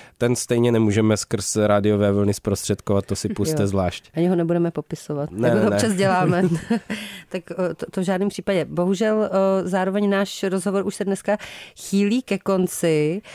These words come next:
Speaker 2: ale ještě máme tedy pár chvil na to se na něco zeptat a já bych teďka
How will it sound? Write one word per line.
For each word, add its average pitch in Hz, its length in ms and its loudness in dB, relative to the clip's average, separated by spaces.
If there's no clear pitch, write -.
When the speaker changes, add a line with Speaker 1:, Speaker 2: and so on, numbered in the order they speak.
Speaker 2:
ale 180 160 0
ještě 185 240 -4
máme 185 280 0
tedy 165 280 -2
pár 175 200 2
chvil 165 360 -2
na 165 100 0
to 175 260 -2
se 180 360 -2
na 180 80 0
něco 175 260 -2
zeptat 180 300 -4
a 160 320 0
já 151 80 -2
bych 160 120 -6
teďka 170 280 -8